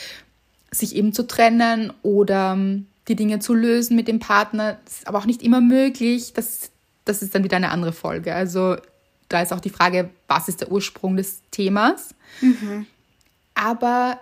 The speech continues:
Speaker 1: ja, ich kenne das sehr, sehr gut, dass man sich denkt, das passiert ihm, oder aus der Vergangenheit auch, Gott sei Dank, aber dass man sich denkt, warum ist das immer wieder passiert?
Speaker 2: Mhm. Und ich finde es auch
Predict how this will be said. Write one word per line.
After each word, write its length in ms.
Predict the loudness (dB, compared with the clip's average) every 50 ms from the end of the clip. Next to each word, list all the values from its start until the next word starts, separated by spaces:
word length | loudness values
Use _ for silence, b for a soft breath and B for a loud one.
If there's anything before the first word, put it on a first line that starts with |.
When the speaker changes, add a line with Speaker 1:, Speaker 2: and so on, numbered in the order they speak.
| -8
Speaker 1:
ja, 340 | -4 0 0 2 2 2 0 -2
ich 120 | -4 -2
kenne 160 | 0 0 0
das 260 | 0 -2 -2 -4 0
sehr, 180 | 2 2 2 4
sehr 140 | 2 0 -2
gut, 240 | -2 -2 -4 -2 -2
dass 140 | -4 -4 -4
man 80 | -4
sich 160 | -4 -4 -4 -4
denkt, 420 | -4 -4 -4 -6 -8 _ -20 _ _ _ _ _ _ _ _ _ _
das 160 | -6 -6 -4
passiert 400 | -4 -4 -6 -4 -2 -4 -4 -2
ihm, 140 | -4 -4 -4 -2
oder 300 | -2 -2 -2 -4 -6 _ _ -10
aus 120 | -10 -6
der 80 | -4 -2
Vergangenheit 580 | 0 0 2 2 2 0 0 -2 -4 -4 -6
auch, 100 | -8 -6
Gott 140 | -4 -4 -4
sei 80 | 0 2
Dank, 340 | 2 4 4 2 0 -2 -4
aber 180 | -4 -2 -2 -2
dass 160 | -2 -2 -2
man 100 | -2 -2
sich 140 | -4 -6 -2
denkt, 360 | -2 0 0 -2 -4 -8 -14 _ _ _ _ _ _ _ _ _ _ _ _ _ _ _ _ _ _ _
warum 320 | -6 -6 -4 0 2 2 2
ist 140 | 2 -2
das 100 | -6 -4
immer 220 | -2 -2 -2 0 0
wieder 160 | 0 0 0
passiert? 640 | -2 -4 -8 -8 -8 -6 -4 -4 -4 -6 -8 -16 -20 _ _ _ _ _
Speaker 2:
Mhm. 540 | -6 -6 -6 -6 -10 -10 -10 -10 -10 -10 -12 _ _ _ _ _ _ _ B B B B B B -6
Und 120 | -4 -4
ich 120 | -4 2 4
finde 240 | 6 6 6 6
es 200 | 4 0 -2 -4
auch 280 | -2 -2 -2 -2 -4